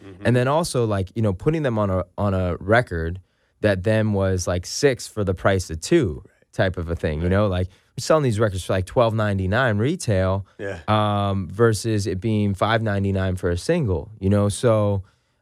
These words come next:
Speaker 2: um, <clears throat> there'd definitely be value for D Js that were out there. And then
Speaker 1: Sure.
Speaker 2: also it allowed for somebody to, um,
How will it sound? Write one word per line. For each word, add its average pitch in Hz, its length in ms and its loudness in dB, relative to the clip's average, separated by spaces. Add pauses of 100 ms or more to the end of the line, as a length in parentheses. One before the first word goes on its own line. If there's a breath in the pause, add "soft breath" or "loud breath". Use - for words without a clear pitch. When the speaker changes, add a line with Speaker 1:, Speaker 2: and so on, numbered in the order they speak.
Speaker 2:
um, 107 500 0
<clears throat> - 60 -20
there'd 110 460 0
definitely 143 360 -2
be 107 220 -2
value 101 600 0
for 95 220 -2
D 104 220 0
Js 95 260 0
that 85 120 -4
were 82 120 -2
out 113 240 2
there. 90 300 0
And 123 120 2
then 143 140 2
Speaker 1:
Sure. 147 80 2
Speaker 2:
also 147 260 0
it 127 80 0
allowed 113 380 0
for 107 180 -4
somebody 104 440 0
to, 95 260 0 (480 soft breath)
um, 95 500 2